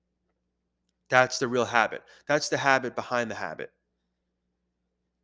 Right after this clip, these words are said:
Right? Whether it's reading for school and the horizon is graduation, maybe it's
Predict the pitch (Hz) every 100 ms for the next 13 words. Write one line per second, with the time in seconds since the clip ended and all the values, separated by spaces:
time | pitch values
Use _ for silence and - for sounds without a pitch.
0 | _ _ - 120 123 120 117 - - -
1 | 120 143 147 143 123 113 104 - 165 160
2 | 156 - _ _ _ _ - 110 104 120
3 | 120 117 113 104 117 107 135 151 147 143
4 | 135 _ _ _ 131 127 123 120 113 -